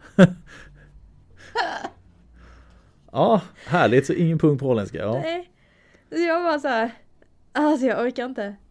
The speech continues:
Speaker 2: Hur löser vi det?" "Ja, du får femtio kronor. Du behöver inte tänka på att skicka tillbaka det." Fine.
Speaker 1: <laughs> Låt gå då. Så här, ja, okej.
Speaker 2: Så att, eh, det var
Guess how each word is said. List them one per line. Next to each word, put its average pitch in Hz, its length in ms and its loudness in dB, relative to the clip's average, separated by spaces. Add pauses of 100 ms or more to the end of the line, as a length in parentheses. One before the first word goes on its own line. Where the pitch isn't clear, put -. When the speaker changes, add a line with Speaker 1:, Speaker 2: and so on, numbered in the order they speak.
(380)
Speaker 2:
Hur 294 220 -4
löser 220 400 -4
vi 202 120 -6
det?" 277 100 -6 (720)
"Ja, 262 220 -10
du 262 80 -12
får 262 120 -12
femtio 240 300 -10
kronor. 214 260 -10
Du 196 60 -8
behöver 190 200 -10
inte 196 120 -16
tänka 185 240 -14
på 180 60 -18
att 180 60 -16
skicka 180 180 -12
tillbaka 175 300 -14
det." 202 120 -12 (3000)
Fine. 139 500 -12 (1080)
Speaker 1:
<laughs> 139 580 -4 (380)
Låt 120 260 -2
gå 120 260 0
då. 101 220 -2
Så - 100 -12
här, 92 60 -6
ja, 98 340 -8 (320)
okej. 107 260 -4 (380)
Speaker 2:
Så 247 60 -6
att, 240 180 -8
eh, 226 180 -4
det 233 80 -6
var 240 160 -6